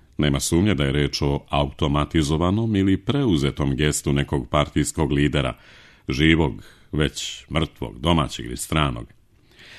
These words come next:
I dok razgovaramo, uzgred pokušavam da se setim čiji je bio taj lik, odnosno tik. Poruka ovog pokreta je idealistička spremnost,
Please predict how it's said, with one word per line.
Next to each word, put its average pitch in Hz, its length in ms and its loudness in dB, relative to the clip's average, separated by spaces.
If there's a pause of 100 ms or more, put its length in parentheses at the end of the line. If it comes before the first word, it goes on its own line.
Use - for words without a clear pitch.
(160)
I - 80 2
dok 98 160 2
razgovaramo, 87 680 2
uzgred 82 320 2
pokušavam 85 600 -2
da 76 100 -2
se - 140 -6
setim 78 520 0 (220)
čiji 160 380 0
je 67 100 0
bio 67 320 0
taj 69 300 0
lik, 65 440 -4 (720)
odnosno 69 640 -4 (160)
tik. - 280 2 (1300)
Poruka 78 420 4
ovog 73 280 0
pokreta 82 500 2
je 92 260 0 (240)
idealistička 78 880 2
spremnost, - 960 -2